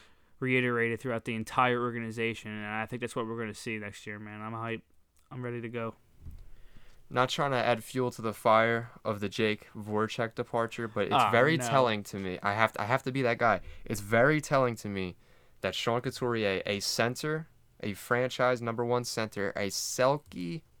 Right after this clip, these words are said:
Speaker 2: winning center, takes less money in his U F A deal in the year twenty twenty-one than a winger in <laughs> Jake Voracek did about six, seven years ago.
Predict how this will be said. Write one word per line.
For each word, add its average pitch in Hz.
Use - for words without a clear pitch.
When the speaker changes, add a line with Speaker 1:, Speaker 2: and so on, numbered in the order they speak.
Speaker 2:
winning 135
center, 104
takes 113
less 110
money 117
in 110
his 101
U 107
F 120
A 123
deal 104
in 98
the 98
year 95
twenty 131
twenty-one 107
than 92
a 107
winger 104
in 95
<laughs> -
Jake 101
Voracek 95
did 87
about 90
six, -
seven 92
years 90
ago. 76